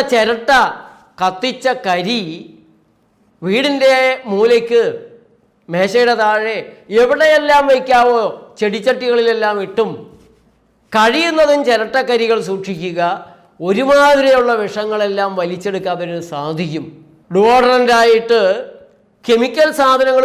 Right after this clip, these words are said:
കുളിമുറിയിലൊന്നും വയ്ക്കരുത്. പ്രാണികൾ വരില്ല, അത് ശരിയാണ്. പ്രാണികൾക്ക് പ്രാണന് പേടിയുണ്ടല്ലോ. മനുഷ്യ, ആ പ്രാണിക്കുള്ള ബുദ്ധിയെങ്കിലും നിനക്കുണ്ടാവട്ടെ. ജാഗ്രത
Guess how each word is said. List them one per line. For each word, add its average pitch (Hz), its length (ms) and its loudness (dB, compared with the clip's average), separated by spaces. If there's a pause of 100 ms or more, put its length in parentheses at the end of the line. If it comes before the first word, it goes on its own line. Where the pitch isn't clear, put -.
(100)
കുളിമുറിയിലൊന്നും 240 800 0
വയ്ക്കരുത്. 214 520 -2 (1160)
പ്രാണികൾ 277 680 4 (100)
വരില്ല, 247 360 2 (760)
അത് 160 140 -10 (100)
ശരിയാണ്. 202 440 -4 (840)
പ്രാണികൾക്ക് 196 640 0
പ്രാണന് 196 380 -2 (240)
പേടിയുണ്ടല്ലോ. 185 720 -2 (1600)
മനുഷ്യ, 170 460 -4 (680)
ആ - 20 -4 (120)
പ്രാണിക്കുള്ള 254 680 0 (100)
ബുദ്ധിയെങ്കിലും 247 600 2
നിനക്കുണ്ടാവട്ടെ. 196 840 -2 (580)
ജാഗ്രത 277 420 2